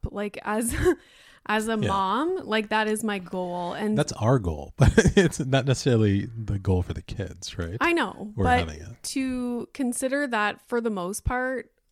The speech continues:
Speaker 1: all children are going to develop and this is gonna be a non-issue. Like you said, like,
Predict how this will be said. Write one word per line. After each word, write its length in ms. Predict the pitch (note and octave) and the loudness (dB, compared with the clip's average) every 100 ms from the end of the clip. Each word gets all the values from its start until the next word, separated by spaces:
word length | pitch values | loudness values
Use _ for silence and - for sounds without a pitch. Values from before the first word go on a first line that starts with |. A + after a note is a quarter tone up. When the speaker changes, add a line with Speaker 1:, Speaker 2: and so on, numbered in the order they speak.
| _ _ | _ _
Speaker 1:
all 260 | G3+ G#3 G3+ | -2 -2 -4
children 580 | - G#3 F#3+ G3 G3+ G3 | -6 -6 -4 -4 -4 -4
are 160 | F#3+ | -8
going 460 | F3+ F#3 F#3 F3+ F#3+ | -6 -8 -6 -8 -10
to 680 | - G#3 F#3 F3+ F3+ F#3+ - _ _ _ _ - | -8 -8 -6 -6 -6 -8 -14 _ _ _ _ -18
develop 880 | F3+ G#3 F#3+ F#3+ F3 F#3+ G3 G#3 - - _ | -6 -6 -4 -6 -4 -2 -4 -4 -16 -20 _
and 540 | G3 F#3+ F3+ F3+ F3+ | -8 -8 -8 -12 -14
this 360 | F#3+ F#3 F#3+ F#3 | -18 -12 -10 -10
is 140 | G3 | -10
gonna 180 | F3+ G3 | -8 -8
be 160 | F#3+ F3+ | -8 -8
a 80 | F3 | -8
non-issue. 1040 | F3 E3+ F3 - F#3 - A3 C#4 E4+ G4 _ _ _ _ _ _ _ _ - _ _ _ - | -8 -8 -8 -10 -12 -8 -6 -4 -6 -8 _ _ _ _ _ _ _ _ -20 _ _ _ -8
Like 220 | A3 G3 | -8 -6
you 80 | G3 | -6
said, 340 | A3+ F3 A2 | -4 -4 -6
like, 240 | G3+ G3 | -10 -10